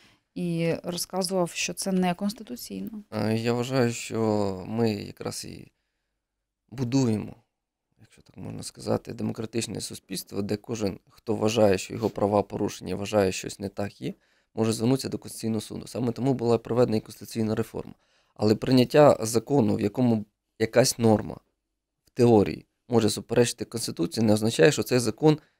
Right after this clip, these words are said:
Speaker 2: взагалі приймати не можна. Це вже визначить Конституційний суд, тому що скільки юристів, стільки і думок, і кожен може вважати, що ця чи інша норма суперечить Конституції. Але,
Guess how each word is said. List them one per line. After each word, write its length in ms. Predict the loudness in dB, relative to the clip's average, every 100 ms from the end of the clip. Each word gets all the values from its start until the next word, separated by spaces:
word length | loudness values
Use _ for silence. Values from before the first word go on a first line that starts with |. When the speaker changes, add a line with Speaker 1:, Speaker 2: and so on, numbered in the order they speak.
| -8
Speaker 2:
взагалі 340 | -2 2 4
приймати 440 | 2 0 0 0 -2
не 80 | -6
можна. 260 | -8 -14 _ _ -4
Це 100 | 0
вже 140 | 0
визначить 420 | 0 2 0 -2
Конституційний 520 | -8 -10 -6 0 0
суд, 220 | 0 -4 -2
тому 200 | 0 2
що 120 | 0
скільки 300 | -2 -2 2
юристів, 480 | 4 4 2 -2 -4 _ _
стільки 260 | -4 -2 0
і 60 |
думок, 380 | 2 4 4 2
і 40 | -4
кожен 280 | -2 2
може 220 | 4 4 4
вважати, 400 | 6 8 6 4
що 160 | 0
ця 240 | 8 8 8 2
чи 120 | 2
інша 220 | 2 4
норма 260 | 6 6 4
суперечить 520 | 2 2 4 2 -2
Конституції. 580 | -8 -10 -6 -8 -8 -14 -20 _ 4
Але, 320 | 10 10